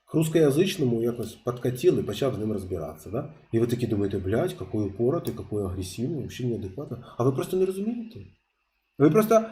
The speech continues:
не розумієте тих меседжів, які, е, досить часто несуться. Вам здається, коли людина каже, там, «Мені удобніше просто так говорити», да?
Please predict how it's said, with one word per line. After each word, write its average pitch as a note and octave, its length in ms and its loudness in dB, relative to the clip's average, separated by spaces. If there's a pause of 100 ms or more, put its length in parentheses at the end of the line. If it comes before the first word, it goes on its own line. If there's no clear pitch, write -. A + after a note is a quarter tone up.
(140)
не C4+ 320 6
розумієте C4+ 880 0 (1040)
тих A3 240 6
меседжів, C#3+ 800 4 (160)
які, C#3+ 460 2 (400)
е, G#2+ 360 -4
досить B2+ 260 -2
часто G3 300 0
несуться. B2+ 720 -2 (320)
Вам A3+ 180 6
здається, F#3 420 2
коли D#3 180 2
людина D3+ 300 2
каже, C3 180 0
там, B2 280 -2 (240)
«Мені D#3+ 220 2
удобніше C#3 460 0
просто A#2+ 220 -8
так G#2 300 -10
говорити», G2 420 -6
да? C#3 180 -6